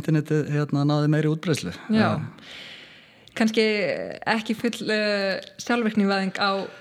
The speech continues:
Speaker 2: þessum tíma, en þetta voru náttúrulega fyrstu skrefin
Speaker 1: Mhm.
Speaker 2: að, að, að sjálfsögðu.
Speaker 1: Mhm.
Speaker 2: Eh, en síðan eftir þennan tíma þarna hjá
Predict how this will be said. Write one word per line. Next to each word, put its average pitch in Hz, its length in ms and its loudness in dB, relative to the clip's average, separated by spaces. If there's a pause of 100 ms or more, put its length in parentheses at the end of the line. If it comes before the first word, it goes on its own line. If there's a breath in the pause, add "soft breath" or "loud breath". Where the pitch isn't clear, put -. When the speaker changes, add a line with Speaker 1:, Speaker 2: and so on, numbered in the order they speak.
(120)
Speaker 2:
þessum 277 300 0
tíma, 170 300 0
en 202 260 0 (100)
þetta 233 280 -2
voru 202 160 2
náttúrulega 214 160 -2
fyrstu 220 180 -2
skrefin 160 380 0
Speaker 1:
Mhm. 104 160 6
Speaker 2:
að, 180 240 4
að, 190 240 -2 (180)
að 196 320 0
sjálfsögðu. 170 420 -2 (120)
Speaker 1:
Mhm. 98 280 2 (220 loud breath)
Speaker 2:
Eh, 214 460 2 (260)
en 233 100 4
síðan 269 300 2
eftir 269 320 0 (260)
þennan 262 240 0
tíma 269 300 0
þarna 196 220 0
hjá 196 380 0